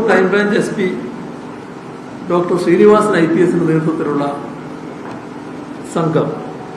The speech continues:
അവരാണ് പിന്നീട് കേസ് അന്വേഷണം നടത്തിയത്.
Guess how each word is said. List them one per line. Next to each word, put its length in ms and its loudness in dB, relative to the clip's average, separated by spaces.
അവരാണ് 380 6
പിന്നീട് 380 4
കേസ് 300 2
അന്വേഷണം 380 2
നടത്തിയത്. 380 -6